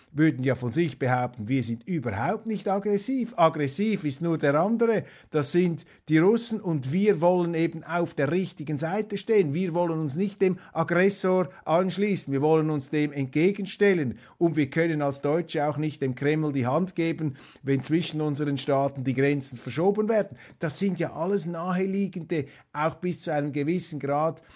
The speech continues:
nachvollziehbare, ähm, Argumente. Aber der entscheidende Fehler, meine Damen und Herren, besteht eben darin, dass das eine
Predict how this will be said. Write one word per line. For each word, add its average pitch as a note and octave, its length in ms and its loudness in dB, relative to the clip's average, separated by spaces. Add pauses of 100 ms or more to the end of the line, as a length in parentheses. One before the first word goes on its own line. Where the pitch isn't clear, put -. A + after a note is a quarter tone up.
(140)
nachvollziehbare, D3+ 1400 0 (400)
ähm, C#3+ 280 0
Argumente. D3+ 720 2
Aber D3 120 -2
der D#3 100 0
entscheidende E3+ 560 -2
Fehler, F#3 320 0
meine F3+ 240 -2
Damen F3 220 0
und F3 80 -4
Herren, F#3 140 0
besteht D3+ 340 -2
eben C#3 200 -2
darin, D#3+ 440 0 (240)
dass C#3 200 0
das C#3 200 -2
eine D3 360 0